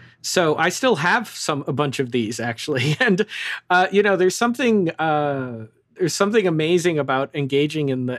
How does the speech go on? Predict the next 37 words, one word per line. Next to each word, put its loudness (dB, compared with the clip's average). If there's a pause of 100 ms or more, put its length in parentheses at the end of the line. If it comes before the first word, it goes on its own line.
exercise -2
of -2 (380)
porting 2
a -2
video 2
game -2
to 2
a 2
board 0
game 2 (760)
that, 0 (220)
you 4
know, 2
now 2
I 2
think -4
of 0
that 0
as -6
an 2
amazing 2 (600)
design 2
exercise 0
for -2
learning 0
how 0
to 2
do -2
game 0
<laughs> 0
design -6 (400)
and, 0 (180)
and 2
for 2
focusing 0
on -2
what 0